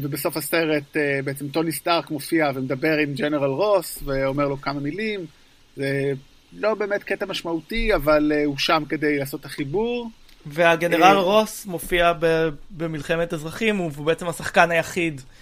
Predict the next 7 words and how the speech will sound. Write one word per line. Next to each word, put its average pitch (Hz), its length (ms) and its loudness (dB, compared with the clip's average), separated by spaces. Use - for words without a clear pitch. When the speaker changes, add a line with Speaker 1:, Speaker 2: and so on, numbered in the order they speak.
Speaker 2:
מהסרט 165 560 -2
הזה, 139 280 -6
חוץ 160 220 -12
מסטן 160 420 -6
לי, 160 280 -4
אה, 156 280 -2
ש-, - 220 -10